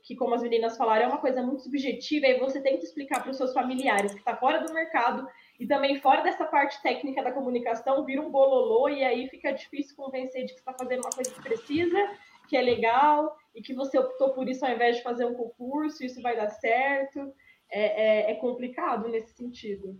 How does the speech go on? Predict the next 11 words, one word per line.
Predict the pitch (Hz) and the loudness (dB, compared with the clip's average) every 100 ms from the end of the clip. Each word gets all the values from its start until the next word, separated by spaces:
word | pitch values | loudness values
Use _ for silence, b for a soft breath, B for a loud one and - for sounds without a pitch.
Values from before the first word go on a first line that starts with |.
| - | -16
é | 196 | -6
bem | 196 202 | -6 -6
complicado. | 208 233 254 196 190 - _ | -10 -12 -8 -8 -8 -18 _
Mas | - 480 | 0 2
acho | 480 480 | 0 0
que | 480 440 - | -2 -2 2
os | 381 | 2
nossos | 403 392 381 339 | 4 2 -2 -6
pais | - 302 330 339 | -4 -2 0 0
até | 320 320 320 302 | 0 -2 -2 -6
que | 311 | -6